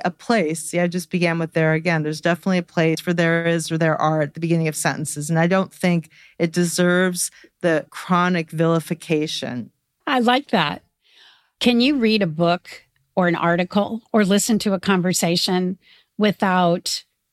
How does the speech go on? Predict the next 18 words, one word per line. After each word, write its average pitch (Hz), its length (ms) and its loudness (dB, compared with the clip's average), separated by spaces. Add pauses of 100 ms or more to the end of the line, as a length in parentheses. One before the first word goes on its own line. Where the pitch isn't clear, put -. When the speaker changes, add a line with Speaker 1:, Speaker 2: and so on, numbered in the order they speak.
(120)
Speaker 2:
in 214 140 4
the 269 60 2
back 233 240 2
of 262 100 0
your 311 120 2
mind, 175 420 0 (180)
critiquing 190 460 0
the 185 60 0
grammar? 180 460 0 (520)
Speaker 1:
Yes, 381 320 0
I 330 100 2
think 403 300 -4
I 440 140 2
do 302 160 2
that 233 240 2 (240)
quite 240 360 -2
a 214 60 0
lot. 190 420 2